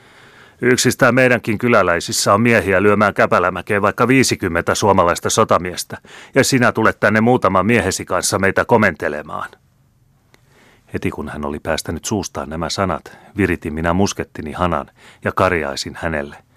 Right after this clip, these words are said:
"Paikalla polvillesi ja lue isämeitä, sillä sinä olet kuoleman oma." Jollei hän vitkastelematta olisi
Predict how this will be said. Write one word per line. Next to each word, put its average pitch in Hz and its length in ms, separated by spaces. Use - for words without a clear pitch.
"Paikalla 87 400
polvillesi 90 600
ja 82 80
lue 101 200
isämeitä, 82 580
sillä 87 260
sinä 98 260
olet 78 200
kuoleman 82 520
oma." 85 320
Jollei 73 200
hän 78 140
vitkastelematta 76 800
olisi 78 240